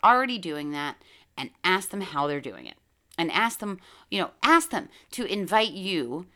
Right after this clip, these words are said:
to the communities of people that they are involved in so that you can start to become more, more informed about what you want to do. But you're gonna have to show up imperfect either way. You're gonna have to show up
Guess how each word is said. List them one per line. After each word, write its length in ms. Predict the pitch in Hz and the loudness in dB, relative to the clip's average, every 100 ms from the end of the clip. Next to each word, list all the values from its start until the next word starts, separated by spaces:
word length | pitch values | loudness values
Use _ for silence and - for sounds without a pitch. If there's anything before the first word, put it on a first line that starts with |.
| _ _ | _ _
to 200 | - 226 | -6 -4
the 120 | 185 | -4
communities 640 | 185 202 196 202 175 175 165 | -6 -6 -4 -4 -6 -8 -8
of 120 | 160 | -12
people 460 | - 156 147 151 147 | -8 -8 -6 -8 -8
that 220 | 160 - | -8 -4
they 180 | 180 180 | -4 -2
are 120 | 165 | -4
involved 420 | 160 160 180 185 | -4 -4 -6 -8
in 160 | - _ _ _ _ _ _ _ _ - | -14 _ _ _ _ _ _ _ _ -16
so 140 | - 226 | -6 -4
that 100 | 180 | -4
you 520 | 160 170 240 151 214 - _ _ _ _ _ - | -6 -4 -4 -4 -8 -12 _ _ _ _ _ -6
can 460 | 226 180 185 170 - | -2 0 -2 -6 -12
start 420 | - - 185 175 - | -10 -4 0 0 -2
to 80 | |
become 640 | 180 185 - 143 156 175 180 _ _ _ _ - | -10 -10 -4 -4 -4 -8 -16 _ _ _ _ -8
more, 420 | 208 208 202 190 | -2 2 2 0
more 260 | 196 202 214 | -6 -6 -6
informed 500 | 202 - 349 175 - | -4 -2 -2 -4 -8
about 240 | 131 - | -8 -4
what 180 | 127 - | -6 -6
you 60 | 120 | -12
want 160 | 123 | -14
to 80 | - | -14
do. 180 | - - - _ _ _ _ - - - _ | -16 -18 -18 _ _ _ _ -20 -20 -20 _
But 100 | 214 | -2
you're 100 | 233 | 0
gonna 120 | 240 | 2
have 200 | 247 247 | 0 -4
to 80 | 226 | -6
show 200 | - 196 | -4 -2
up 120 | 180 | -2
imperfect 460 | 160 151 160 - - | -4 -10 -12 -12 -12
either 140 | 127 | -10
way. 180 | 123 101 _ _ _ | -8 -10 _ _ _
You're 100 | 147 | -10
gonna 160 | 156 | -8
have 180 | 156 147 | -8 -12
to 100 | - | -14
show 300 | - - 156 | -6 0 2
up 280 | 170 151 - | 2 0 -6